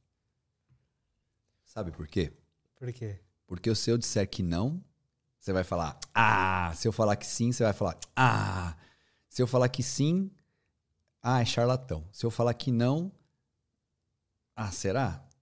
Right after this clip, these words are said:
Speaker 1: Então é um tema que não se aborda, que a gente fala assim. Porque eu posso falar pra você,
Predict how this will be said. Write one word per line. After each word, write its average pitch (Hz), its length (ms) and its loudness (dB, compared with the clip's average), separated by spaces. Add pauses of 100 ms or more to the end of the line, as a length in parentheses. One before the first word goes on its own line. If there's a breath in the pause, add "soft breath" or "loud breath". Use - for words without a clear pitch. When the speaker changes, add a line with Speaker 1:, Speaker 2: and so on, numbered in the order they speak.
(120)
Speaker 1:
Então 156 420 -6
é 143 40 -2
um 135 100 -2
tema 127 280 -2
que 120 140 -6
não 113 120 -2
se 110 140 -4
aborda, 85 560 -4
que - 80 -6
a 98 40 0
gente 101 180 -4
fala 98 180 -4
assim. 87 300 -8 (500 soft breath)
Porque 156 420 -4
eu 151 100 -8
posso 170 200 0
falar 151 200 2
pra 131 100 -4
você, 120 300 -6